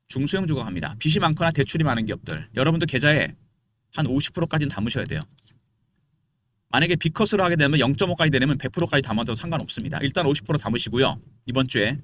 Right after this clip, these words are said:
금리 동향 보시고 공일공 삼일오팔에 팔오칠오. 금리라 보내시면 리포트를 보내드립니다. 얼마 전에 우리나라에 들어온 백 조짜리 헤지 펀드도 오십 프로, 육십 프로까지는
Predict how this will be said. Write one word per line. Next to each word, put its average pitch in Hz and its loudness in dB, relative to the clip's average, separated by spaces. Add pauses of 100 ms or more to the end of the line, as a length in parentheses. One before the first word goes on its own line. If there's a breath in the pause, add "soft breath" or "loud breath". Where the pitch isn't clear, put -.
금리 127 -2
동향 123 -2
보시고 113 -2 (640)
공일공 110 -4 (1300)
삼일오팔에 131 -6 (960)
팔오칠오. 110 -10 (540)
금리라 170 4
보내시면 151 0
리포트를 123 -4
보내드립니다. 101 -4 (480)
얼마 196 4
전에 208 4
우리나라에 180 6
들어온 160 2
백 127 -2
조짜리 160 0
헤지 196 -2
펀드도 135 0 (460)
오십 139 0
프로, 165 2
육십 131 -4
프로까지는 123 0